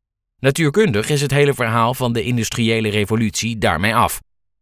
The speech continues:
Hoewel je de creativiteit die schuilt in de steeds geavanceerdere machinerie die ingenieurs in de jaren daarop ontwikkelden niet moet onderschatten,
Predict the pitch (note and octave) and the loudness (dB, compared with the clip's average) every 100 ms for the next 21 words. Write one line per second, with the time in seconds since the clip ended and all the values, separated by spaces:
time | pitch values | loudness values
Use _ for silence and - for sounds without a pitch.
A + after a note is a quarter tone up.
0 | _ - A2 G2+ G2 F#2+ F2+ - A2 F#2+ | _ -6 -2 -2 -2 -2 -2 -2 -2 -2
1 | F2+ E2+ F2+ A2 G#2 E2+ F#2+ - G2 F2+ | -4 -6 -4 -2 -2 -4 -6 -6 -2 -4
2 | G2 G2 F2 D#2+ - G2+ G2+ - E2+ F2 | -4 -6 -4 -4 -4 -4 -4 -4 -2 -2
3 | F2 - A2+ G#2 F#2 F2+ F2+ - F#2+ F2+ | -4 -2 -2 -2 -2 -4 -4 -2 -4 -4
4 | A2+ G2 G2 E2+ F#2+ F2+ F#2 F#2+ G2+ - | -4 -4 -6 -6 -6 -6 -4 -2 -2 -6
5 | _ _ - G2+ G2+ G2+ G2 F2+ F#2 F2 | _ _ -6 -2 0 0 0 0 -2 -2
6 | A2+ - G2+ F#2+ F2 F#2 G#2 A2 G#2+ A#2 | -2 -4 -8 -4 -4 -4 -4 -4 -4 -4
7 | A2 A2+ G#2+ F#2+ F#2 - C3+ F#2+ | -4 -4 -4 -4 -4 0 0 -2